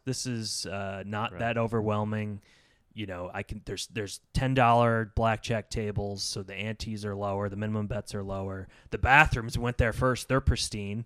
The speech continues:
Speaker 2: Yeah.
Speaker 1: Better than Mohegan Sun.
Speaker 2: Yeah, Mohegan Sun were fine, though. I
Speaker 1: Yeah.
Speaker 2: wouldn't say they were bad.
Speaker 1: They're not bad. No,
Speaker 2: Yeah,
Speaker 1: not
Speaker 2: yeah.
Speaker 1: bad.
Speaker 2: Yeah, yeah.
Speaker 1: Not bad. Um, but then we, we, there's also, like, a Top Golf at, uh,
Speaker 2: Foxwoods.
Speaker 1: Foxwoods.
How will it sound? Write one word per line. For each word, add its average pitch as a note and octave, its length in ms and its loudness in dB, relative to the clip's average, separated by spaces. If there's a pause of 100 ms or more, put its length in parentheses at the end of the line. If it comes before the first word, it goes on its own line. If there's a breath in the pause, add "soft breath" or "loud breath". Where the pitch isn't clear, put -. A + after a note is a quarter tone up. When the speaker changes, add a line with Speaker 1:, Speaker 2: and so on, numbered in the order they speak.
Speaker 2:
Yeah. G#2 140 -8 (880)
Speaker 1:
Better B2 360 4
than A2+ 260 0
Mohegan G#2+ 400 -2
Sun. F#2+ 380 -6 (420)
Speaker 2:
Yeah, D3 140 -4
Mohegan D3+ 360 -4
Sun B2 160 -8
were A2 100 -6
fine, G2 300 -8
though. F#2+ 220 -8 (260)
I C#3 40 4
Speaker 1:
Yeah. C3 60 8
Speaker 2:
wouldn't G#2+ 140 2
say B2+ 100 -2
they A2 80 -2
were G2 100 -4
bad. F#2 420 -4 (260)
Speaker 1:
They're D#3 160 6
not D#3 200 10
bad. C3 240 8
No, C#3 100 8
Speaker 2:
Yeah, C3 60 4
Speaker 1:
not B2+ 140 6
Speaker 2:
yeah. - 20 -10
Speaker 1:
bad. A2 340 6
Speaker 2:
Yeah, G#2+ 140 -6
yeah. F2 100 -8 (100)
Speaker 1:
Not A#2 200 -2
bad. G#2+ 280 -2 (400 soft breath)
Um, A2 600 2 (120)
but C3 140 6
then D#3 560 6 (720 soft breath)
we, D3 200 6
we, C#3+ 180 4
there's D3+ 240 6
also, D3+ 240 6
like, C3+ 220 4
a C3+ 40 0
Top E3+ 380 0
Golf A#2 360 2
at, G#2+ 360 -2
uh, G2 500 -2 (2500)
Speaker 2:
Foxwoods. F#2 120 -8
Speaker 1:
Foxwoods. A2 800 -2